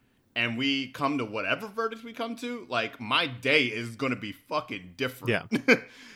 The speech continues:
Speaker 1: You know, regardless of not guilty or guilty, my day is gonna be different. I might not even be able to, like, watch a movie or
Speaker 2: <laughs>
Speaker 1: something. I gotta sit for a while. I gotta sit with that.
Speaker 2: Well, I feel like that was,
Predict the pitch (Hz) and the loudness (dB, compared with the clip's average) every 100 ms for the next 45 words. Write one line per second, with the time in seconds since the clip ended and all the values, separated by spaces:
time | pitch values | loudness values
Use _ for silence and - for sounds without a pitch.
0 | - 139 135 127 127 143 151 160 180 175 | -2 2 4 4 4 2 4 6 6 2
1 | 170 151 131 123 127 143 139 135 135 127 | 0 0 0 -2 0 0 2 2 0 -2
2 | 113 95 139 170 202 120 107 107 92 151 | -8 -6 2 2 2 -4 -2 -4 -4 -4
3 | 170 147 113 104 95 95 - 185 - 113 | 0 0 0 -6 -8 -10 -8 -10 -8 -8
4 | 131 180 156 151 151 147 127 143 139 135 | -8 -8 -4 -2 -2 -4 -4 -4 -2 -4
5 | 127 117 110 - _ _ 87 110 123 135 | -4 -4 -4 -10 _ _ -18 -6 0 0
6 | 135 113 120 220 202 113 107 104 98 107 | 0 -2 0 -2 -2 -2 0 -2 -4 -6
7 | 98 143 110 - - 147 226 - 143 117 | -6 -4 -6 -6 -4 -2 -2 -2 -2 0
8 | 110 107 160 127 - 190 - 127 107 95 | 2 2 0 -4 -6 -8 -8 -10 -6 2
9 | 147 139 - 247 175 - 143 120 117 139 | 2 2 -2 -2 0 4 2 4 0 -2